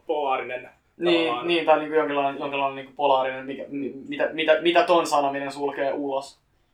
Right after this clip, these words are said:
Speaker 1: Mut, mm, niin siis tosta niinku käsitteestä.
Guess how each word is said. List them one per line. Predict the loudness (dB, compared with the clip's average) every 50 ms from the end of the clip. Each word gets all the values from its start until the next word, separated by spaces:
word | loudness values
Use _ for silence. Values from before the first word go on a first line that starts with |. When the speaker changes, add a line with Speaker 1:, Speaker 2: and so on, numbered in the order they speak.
| _ _ _ _ _ _ _ _ _ _ _ -8
Speaker 1:
Mut, | -8 -8 -8 -10 -20 _ _ _ _ _ _ _ _ _ _ _ _ _ _ _ _ _ _ _ -20 -20 _ _ _
mm, | -16 -12 -8 -6 -6 -6 -6 -8 -10 -10 -6
niin | -6 -4 -2
siis | -2 -2 -2
tosta | -2 -6 -8 -8 -10
niinku | -8 -8 -6 -4
käsitteestä. | 0 0 0 0 -2 -6 -8 _ -12 -12 -12 -12 -14 -14 -14